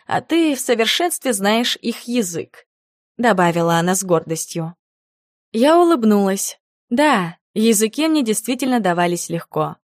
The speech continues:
Обычно слова незнакомой речи звучали для меня дивной музыкой, которая так и манила открывать все её тайны. Затем я как-то слово за слово начинала понимать, а после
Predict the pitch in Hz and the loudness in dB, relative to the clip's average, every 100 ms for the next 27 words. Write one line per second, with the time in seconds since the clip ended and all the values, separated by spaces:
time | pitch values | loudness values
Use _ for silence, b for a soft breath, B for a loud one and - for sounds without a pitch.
0 | _ - 151 170 - - 170 185 180 165 | _ -4 -2 0 -2 -4 -2 0 2 0
1 | 165 170 165 175 175 175 226 233 180 175 | -2 -4 -2 0 0 0 -2 -2 -6 -8
2 | - 220 240 - 302 277 214 240 240 247 | -8 -6 -4 0 0 0 0 0 2 2
3 | 240 214 240 240 247 247 220 165 - 156 | 0 -2 0 2 2 2 0 -2 -4 -6
4 | 147 B B B 175 175 170 170 170 170 | -6 B B B -2 2 4 4 2 0
5 | 190 208 277 294 180 165 - 170 165 160 | 0 2 2 2 0 0 -2 -2 0 -2
6 | - - 175 165 165 160 202 247 240 233 | -6 -4 -2 0 -2 -2 0 0 0 -2
7 | 233 _ _ - 202 220 226 349 330 240 | -6 _ _ -10 -2 -2 0 -2 0 2
8 | 240 240 285 269 - 262 247 254 330 349 | 2 2 0 -2 -2 0 0 -2 0 2
9 | 285 262 285 330 - 196 180 170 165 _ | 2 2 2 0 0 0 0 -2 -4 _
10 | - 247 247 262 269 277 269 277 294 247 | -2 0 0 0 0 0 -2 -2 0 0
11 | 160 - _ _ - 160 - 214 277 - | -2 -8 _ _ -6 -6 -2 -2 -2 -2
12 | 165 160 | -4 -6